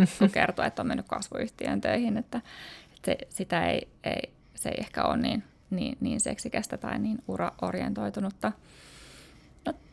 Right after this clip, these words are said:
Speaker 2: tietysti on ollut paljon sit sellaisia vastoinkäymisiä, kuten vaikka niin kun, ää, em,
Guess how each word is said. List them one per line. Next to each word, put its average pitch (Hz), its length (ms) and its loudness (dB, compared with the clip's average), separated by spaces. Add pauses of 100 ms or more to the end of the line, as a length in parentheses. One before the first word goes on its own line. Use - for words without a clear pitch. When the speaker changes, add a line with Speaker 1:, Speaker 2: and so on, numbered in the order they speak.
Speaker 2:
tietysti 294 340 2
on 277 100 8
ollut 277 200 6
paljon 269 380 6
sit 196 140 -2
sellaisia 190 280 0
vastoinkäymisiä, 185 920 2 (1200)
kuten 175 320 4
vaikka - 340 0
niin - 280 -4
kun, - 320 -2
ää, - 280 -6 (200)
em, - 280 -6